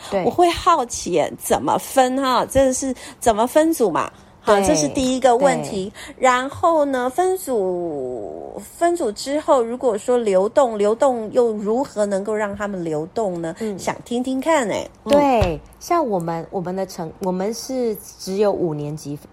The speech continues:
Speaker 1: 呃，五年级开始才分组。
Speaker 2: 是。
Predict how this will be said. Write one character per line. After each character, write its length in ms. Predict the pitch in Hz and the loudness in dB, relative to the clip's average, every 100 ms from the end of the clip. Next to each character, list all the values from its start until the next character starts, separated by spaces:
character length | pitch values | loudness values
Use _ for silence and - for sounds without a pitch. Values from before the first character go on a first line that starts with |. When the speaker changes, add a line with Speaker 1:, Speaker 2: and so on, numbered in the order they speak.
| _ | _
Speaker 1:
呃， 180 | - 160 | -8 -6
五 100 | 170 | -6
年 180 | 170 180 | -4 -6
级 140 | 175 170 | -6 -6
开 180 | 170 | -6
始 140 | 170 135 | -6 -8
才 180 | 147 135 | -8 -8
分 300 | 151 143 147 | -8 -8 -10
组。 200 | - - _ _ _ _ - - | -14 -18 _ _ _ _ -20 -18
Speaker 2:
是。 340 | - 233 214 | -8 -4 -4